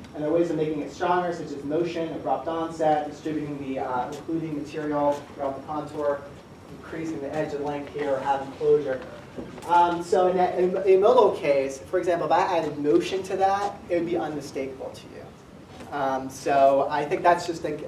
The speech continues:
a, a weaker form of interpolation that where it doesn't kind of impose itself on your recognition processes. So it's kind of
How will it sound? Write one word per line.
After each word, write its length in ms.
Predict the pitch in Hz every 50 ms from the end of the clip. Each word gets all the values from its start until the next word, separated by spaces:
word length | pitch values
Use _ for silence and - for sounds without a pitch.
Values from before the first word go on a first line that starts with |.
| - -
a, 320 | 147 143 - - 139 131
a 40 | 131 147
weaker 280 | 165 196 208 - 165 151
form 300 | 151 156 180 185 180 170
of 120 | 151 143
interpolation 760 | 135 135 - 151 139 - 135 135 135 127 127 - - 135 135 135 - - - - - - - 131
that 380 | 143 139 139 135 135 - - -
where 220 | 139 143 139 135
it 80 | 131 147
doesn't 260 | 147 143 143 139 - - - -
kind 200 | - - 139 127
of 80 | 127 127
impose 320 | 131 - - 151 147 147
itself 380 | 135 127 - - 135 127 123 123
on 100 | 123 123
your 80 | 120 120
recognition 540 | 127 123 123 127 123 123 123 - - - - -
processes. 380 | - - - - - - - - - -
So 160 | - - 147
it's 100 | - -
kind 200 | - - - -
of 120 | 269 -